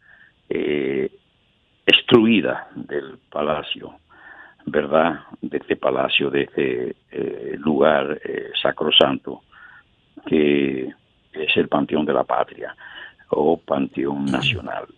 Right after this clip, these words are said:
¿Por qué? Porque, bueno, este hombre, eh, si bien que fue en un momento dado una espada de mucha importancia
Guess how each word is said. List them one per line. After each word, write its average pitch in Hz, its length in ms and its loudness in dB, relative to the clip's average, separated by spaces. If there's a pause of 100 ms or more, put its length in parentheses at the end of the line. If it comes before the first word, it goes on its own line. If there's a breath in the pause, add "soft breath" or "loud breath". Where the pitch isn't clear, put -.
(180)
¿Por 113 320 6
qué? 117 240 2
Porque, 87 340 -6
bueno, 90 400 2
este 90 180 0
hombre, 90 460 0 (160)
eh, 71 540 -6 (100)
si 80 160 0
bien 101 340 2
que - 140 -8
fue 98 440 0
en 85 100 -2
un 87 100 0
momento 95 380 2
dado 92 220 0
una 92 120 2
espada 87 360 -2
de 73 100 0
mucha - 260 -2
importancia - 760 -6